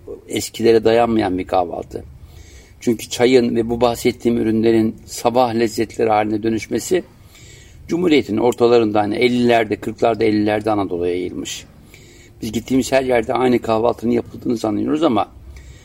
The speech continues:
Anadolu'nun ve bu coğrafyanın en önemli kahvaltısı çorba. O yüzden Ayvalık'ta size Nihat Usta'nın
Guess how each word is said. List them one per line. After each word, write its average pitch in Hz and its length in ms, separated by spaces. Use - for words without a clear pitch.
Anadolu'nun 131 800
ve 117 140
bu 139 100
coğrafyanın 113 760
en 135 200
önemli 101 420
kahvaltısı 120 680
çorba. 107 480
O 143 120
yüzden 139 340
Ayvalık'ta 127 720
size 113 420
Nihat 120 360
Usta'nın 120 520